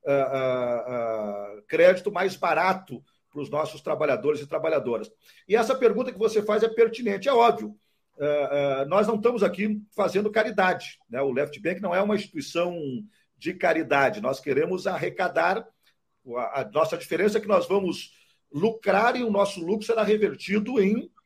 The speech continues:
ah, em luta, né? Em movimento, em sustentabilidade, funcionamento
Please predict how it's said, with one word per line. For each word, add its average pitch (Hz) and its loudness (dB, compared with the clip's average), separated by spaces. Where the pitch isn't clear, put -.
ah, 127 4
em 165 -4
luta, 202 2
né? 135 0
Em 160 -8
movimento, 165 -2
em 131 -8
sustentabilidade, 151 -4
funcionamento 170 -2